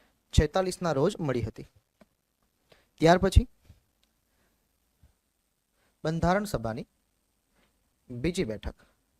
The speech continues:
અગિયાર ડિસેમ્બર ઓગણીસો ને છેતાલીસના રોજ મળી હતી અને એના પછી ત્રીજી બેઠક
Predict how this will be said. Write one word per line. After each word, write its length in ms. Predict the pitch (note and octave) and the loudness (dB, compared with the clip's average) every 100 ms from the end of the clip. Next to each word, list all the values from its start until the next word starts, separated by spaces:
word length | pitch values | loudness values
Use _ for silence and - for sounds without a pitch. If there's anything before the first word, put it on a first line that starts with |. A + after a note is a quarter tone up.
| _ _ _ _ _ _ _ | _ _ _ _ _ _ _
અગિયાર 320 | C3+ C3+ E3+ F3+ | -10 -2 0 0
ડિસેમ્બર 400 | F3 F3 F3 F#3+ _ _ _ _ _ _ _ _ _ - | -4 -6 -6 -10 _ _ _ _ _ _ _ _ _ -10
ઓગણીસો 360 | C#3+ F3+ F#3+ | -6 -4 -2
ને 100 | F#3+ F3 | -2 0
છેતાલીસના 440 | E3+ E3+ E3+ - | 0 0 -6 -6
રોજ 140 | D#3 D3 | -4 -4
મળી 220 | D3+ C#3 | -8 -10
હતી 160 | C#3 - _ _ _ _ _ _ _ _ _ _ - - - | -12 -18 _ _ _ _ _ _ _ _ _ _ -20 -18 -6
અને 140 | D#3+ - D#3 | -6 -2 0
એના 140 | G#3+ | 0
પછી 280 | D3 - G3+ _ _ _ _ _ _ _ _ - | -2 -4 -6 _ _ _ _ _ _ _ _ -4
ત્રીજી 240 | A3 F#3+ | -2 -2
બેઠક 300 | A#2+ G#2+ | -4 -6